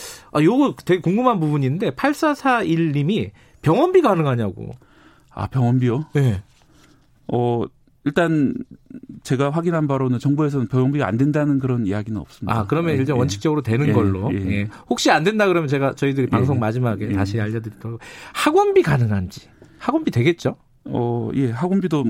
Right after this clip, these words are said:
Speaker 2: 마찬가지로 안 된다는 그런 아까 말씀드린 그 외에는
Speaker 1: 예, 그러니까
Speaker 2: 되는
Speaker 1: 네거티브로,
Speaker 2: 걸로.
Speaker 1: 그러니까 안
Speaker 2: 예.
Speaker 1: 되는 것들만
Speaker 2: 예.
Speaker 1: 정해놓고 나머지 것들은 대부분 된다. 근데
Speaker 2: 예.
Speaker 1: 아까 말씀하셨듯이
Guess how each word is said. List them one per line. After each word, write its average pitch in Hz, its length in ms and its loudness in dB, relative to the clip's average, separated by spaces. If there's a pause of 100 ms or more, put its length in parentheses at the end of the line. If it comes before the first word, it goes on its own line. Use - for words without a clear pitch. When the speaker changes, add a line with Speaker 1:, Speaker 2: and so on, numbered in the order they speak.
(180)
Speaker 2:
마찬가지로 120 540 -4
안 101 80 -2
된다는 113 380 -2
그런 110 240 -6
아까 135 240 -2
말씀드린 110 580 -2
그 110 240 -4
외에는 101 480 -2
Speaker 1:
예, 127 160 -2
그러니까 127 140 -8
Speaker 2:
되는 147 180 0
Speaker 1:
네거티브로, 220 240 0
Speaker 2:
걸로. 226 160 0
Speaker 1:
그러니까 202 280 -2
안 - 100 2
Speaker 2:
예. - 40 0
Speaker 1:
되는 277 220 2
것들만 226 380 -2
Speaker 2:
예. - 20 -8
Speaker 1:
정해놓고 165 440 -2
나머지 160 420 0
것들은 180 560 -2
대부분 160 380 -4
된다. 120 460 -2
근데 131 200 0
Speaker 2:
예. 135 40 2
Speaker 1:
아까 143 140 0
말씀하셨듯이 143 840 -4